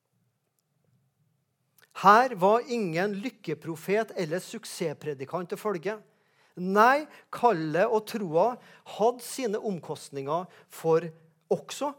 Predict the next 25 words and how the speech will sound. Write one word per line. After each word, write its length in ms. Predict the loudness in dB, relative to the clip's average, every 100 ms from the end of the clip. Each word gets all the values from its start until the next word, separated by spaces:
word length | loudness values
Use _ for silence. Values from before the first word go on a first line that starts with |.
| _
for 260 | 0 0 0 -8
Levi. 340 | 0 0 0 -8 -16 _ _ _ _ _ _ _ _ _ _ _ _ _ _ _ _ _ _ _ _ _ _
Livet 340 | -2 0 4 6
med 120 | 8
Jesus, 400 | 8 6 0 -6
etterfølgelsen 960 | -2 -2 0 -2 -2 -2 -4 -4 -4 0
av 80 |
Jesus, 420 | 2 0 -2 -6 -8 _ _ _
ble 300 | -2 2 2
på 100 | 2
mange 280 | 2 2 2 0
måter 280 | -2 0
en 80 | -4
sånn 200 | -4 -6
berg-og-dal-bane. 1400 | 0 2 2 0 -8 -4 -2 0 0 0 -2 -2 -2 -6 -8 _ _ _ _ _ _ 0
Ja, 180 | 4 4 2 _ _ -6
han 160 | -4 2
hadde 200 | 0 4
mange 280 | 4 4 -2
oppturer 800 | -4 -10 -18 -10 -6 -2 0 0
med 120 | 0
Jesus. 640 | 2 0 -2 -14 -14 -18 _ _ _ -20 -12
Ting 160 | -6 -4 -4
gikk 180 | -4
bra, 180 | 2 2